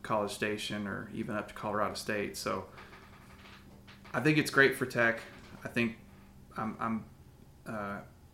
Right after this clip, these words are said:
glad that Amarillo sees it as an important thing too, and I'll just be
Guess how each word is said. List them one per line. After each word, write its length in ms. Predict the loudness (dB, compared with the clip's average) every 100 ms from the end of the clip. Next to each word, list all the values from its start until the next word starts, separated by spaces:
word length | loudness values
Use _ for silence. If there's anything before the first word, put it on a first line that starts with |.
| -12
glad 340 | 4 10 10 8
that 220 | 2 -2 -14 -18 -4
Amarillo 480 | 0 4 6 6 4
sees 280 | 2 0 2
it 120 | 2
as 140 | 0
an 80 | -2
important 480 | -6 0 0 0 -4
thing 260 | -4 -2 -4
too, 380 | -2 0 -2 -6 -16 -20 -20 -20 -20 -20 -18 -8
and 520 | -6 -4 -4 -4 -6 -10 -20 -20 -20 -8
I'll 160 | -6
just 220 | -4 -6 -10 -14 -16 -8
be 320 | -4 -2 -4